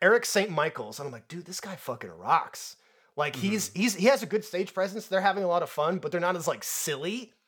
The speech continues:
Speaker 1: They're not here to, like, make people laugh. They're here to fucking, like, let's, we're gonna rock out. We're gonna fucking rock. So, and
Speaker 2: Right.
Speaker 1: I, I appreciate both of those dynamics, the yin and yang, if you will, of life.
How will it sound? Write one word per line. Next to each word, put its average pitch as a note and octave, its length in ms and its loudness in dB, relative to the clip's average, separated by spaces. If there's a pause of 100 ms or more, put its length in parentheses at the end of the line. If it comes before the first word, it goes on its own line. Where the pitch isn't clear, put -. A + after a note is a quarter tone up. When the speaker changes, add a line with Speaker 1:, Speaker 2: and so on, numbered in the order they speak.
(320)
Speaker 1:
They're D#3 100 2
not E3+ 140 6
here F3+ 160 4
to, E3 60 2
like, C#3+ 220 -2
make B2+ 240 -8
people C#3 300 -6
laugh. B2+ 380 -2
They're C#3 120 -2
here D3+ 120 -8
to C3+ 80 -6
fucking, A#2 640 -6 (680)
like, G#2 200 -8
let's, D3+ 220 -4
we're E3+ 120 2
gonna B3 120 4
rock D3+ 360 2
out. A2 220 -6 (100)
We're C3+ 100 -6
gonna E3 120 -2
fucking C3+ 280 -4
rock. - 340 -10 (360)
So, - 220 4
and F#3+ 120 4 (100)
Speaker 2:
Right. F#3 300 4
Speaker 1:
I, E3 80 0
I - 40 2
appreciate F#3+ 500 -4
both C#3 200 -6
of B2+ 80 -10
those A2+ 720 -10 (480)
dynamics, G#2+ 580 -10
the E3+ 100 -8
yin B2+ 220 -12
and A2+ 180 -14
yang, A2 460 -8
if G2+ 180 -16
you G2 120 -16
will, G2+ 440 -10 (920)
of - 160 -12
life. - 600 -10